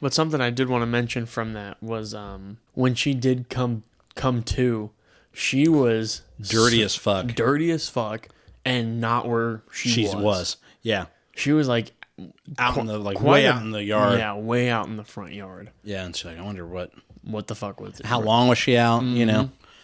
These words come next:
Speaker 2: How far did she go, right? And so that must be what it's like for everybody,
Speaker 1: Yeah.
Speaker 2: right, that she's running into,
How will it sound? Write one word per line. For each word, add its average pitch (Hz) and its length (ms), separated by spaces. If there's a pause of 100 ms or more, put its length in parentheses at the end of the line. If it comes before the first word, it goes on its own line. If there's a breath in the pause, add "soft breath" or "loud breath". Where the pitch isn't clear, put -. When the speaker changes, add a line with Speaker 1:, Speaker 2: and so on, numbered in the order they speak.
(260 soft breath)
Speaker 2:
How 110 140
far 113 180
did 104 100
she - 140
go, 110 100
right? 110 320
And 104 100
so 120 120
that 120 160
must 110 160
be 120 100
what 110 80
it's 98 140
like 104 160
for 101 160
everybody, 90 480
Speaker 1:
Yeah. 123 220
Speaker 2:
right, 90 140
that 78 120
she's 87 180
running 90 180
into, 87 320